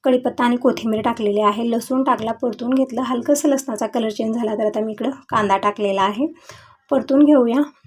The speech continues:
आणि जसं कांद्याचा कलर हलकासा चेंज झाला की त्यामध्ये मिक्स केलेलं वरण टाकायचं आहे, म्हणजे तयारी मी अगोदरच करून ठेवलेली आहे,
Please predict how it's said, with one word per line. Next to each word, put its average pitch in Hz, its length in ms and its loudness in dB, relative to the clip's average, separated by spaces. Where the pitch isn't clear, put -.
आणि 233 200 -4
जसं 233 200 -4
कांद्याचा 247 380 0
कलर 240 200 -2
हलकासा 233 360 0
चेंज 233 260 -2
झाला 214 180 2
की 208 140 -6
त्यामध्ये 220 320 -2
मिक्स 240 260 -4
केलेलं 226 260 -4
वरण 208 300 -2
टाकायचं 202 440 -4
आहे, 202 180 0
म्हणजे 202 280 -2
तयारी 208 260 0
मी 254 100 2
अगोदरच 233 380 0
करून 254 260 2
ठेवलेली 214 420 0
आहे, 208 260 2